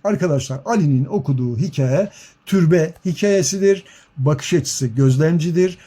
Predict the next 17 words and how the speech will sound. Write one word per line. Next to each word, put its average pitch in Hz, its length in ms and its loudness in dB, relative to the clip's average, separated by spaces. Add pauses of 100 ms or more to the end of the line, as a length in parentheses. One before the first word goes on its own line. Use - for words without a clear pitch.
(260)
Anlatıcı 165 680 0 (360)
üçüncü 170 540 0
tekil 175 440 -2
şahıs 135 500 2 (100)
ağzından 120 600 -2 (180)
anlatmıştır, 175 840 0
anlatıcıdır, 156 680 -2 (240)
kurmaca 156 460 4
bir 175 80 2
anlatıcıdır. 180 680 -2 (160)
Unutmayalım. 185 600 0 (520)
Ay 208 340 2 (260)
olarak, 151 440 2
zaman, 165 540 2 (460)
e, 135 120 2
olarak 135 560 2
Mayıs 151 400 2